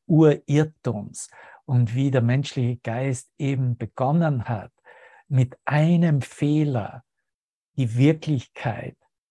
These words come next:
die Wirklichkeit der Schöpfung und Gottes selbst zu ersetzen. Und lehrt uns, dass der Heilige Geist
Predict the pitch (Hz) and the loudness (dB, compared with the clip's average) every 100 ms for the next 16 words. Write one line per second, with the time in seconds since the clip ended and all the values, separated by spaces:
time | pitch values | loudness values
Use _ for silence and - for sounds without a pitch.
0 | _ - 120 135 151 156 131 - 120 113 | _ -6 0 2 2 0 -4 -2 -6 -4
1 | 123 - - 165 170 - 135 127 113 123 | -6 -6 -2 -2 -2 -4 0 0 0 -2
2 | - 120 - - 127 120 - - - 117 | -2 -8 -8 -2 -2 -2 -6 -10 -4 -4
3 | - - 123 - - 104 120 - _ _ | -4 -4 -6 -6 -12 -10 -12 -16 _ _
4 | _ _ _ _ - 123 104 110 127 143 | _ _ _ _ -2 0 0 0 2 2
5 | 143 131 120 - - 123 110 - 120 127 | 2 2 0 -2 -4 -4 -4 -4 -4 -2
6 | 127 131 120 117 117 123 131 117 - | 0 0 0 -2 -2 0 0 -2 -6